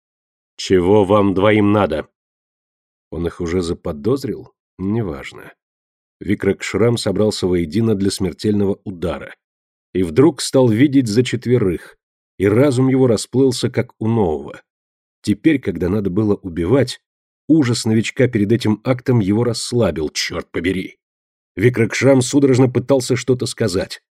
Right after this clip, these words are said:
Но когда убийство ушло из его разума, новые воспоминания всплыли с легкостью. "Властитель Булат повелел, чтобы это создание вместе с нами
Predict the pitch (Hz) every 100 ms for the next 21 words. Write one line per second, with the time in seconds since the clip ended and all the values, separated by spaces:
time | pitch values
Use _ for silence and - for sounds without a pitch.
0 | _ _ _ - 101 113 110 135 - 117
1 | 143 143 - 127 - 123 - 175 147 113
2 | - 98 87 98 104 147 95 92 87 -
3 | _ _ _ - 90 123 151 143 139 131
4 | - 110 104 123 139 131 120 - - 107
5 | 113 107 - 98 85 - - - - -
6 | _ _ _ _ _ _ _ _ - -
7 | 98 101 135 135 131 110 113 127 123 113
8 | 107 107 120 - 104 110 98 - 95 85
9 | 107 110 107 107 98 - - 95 98 98
10 | 107